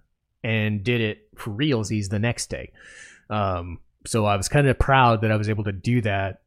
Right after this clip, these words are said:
'cause I was under the assumption they were harder than that. Or it's just 'cause I wasn't prepared to beat them as quickly as I did in the game. Ruby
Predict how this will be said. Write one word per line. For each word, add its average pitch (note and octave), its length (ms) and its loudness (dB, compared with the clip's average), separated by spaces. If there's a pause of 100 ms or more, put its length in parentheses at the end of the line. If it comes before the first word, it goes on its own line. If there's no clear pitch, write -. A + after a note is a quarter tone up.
(160)
'cause A2+ 100 -6
I B3+ 220 4
was F3 880 2 (140)
under D#3 260 4
the B2+ 160 4
assumption A#2+ 460 0
they A2 80 0
were F#2 160 -6
harder G2+ 420 -2
than F2+ 180 -10
that. - 260 -16 (240)
Or A2+ 300 0
it's G#2 180 -6
just - 240 -2
'cause B2 100 0
I A#2 80 2
wasn't B2+ 400 2 (300)
prepared C#3+ 680 2 (260)
to A#2+ 600 4
beat C3+ 320 0
them A#2 280 0
as G#2 140 -4
quickly B2+ 420 2
as G2+ 120 -2
I F#2+ 80 -4
did G#2 380 0
in F2+ 100 -6
the F2 80 -6
game. F#2 500 -4 (520)
Ruby F#3+ 760 2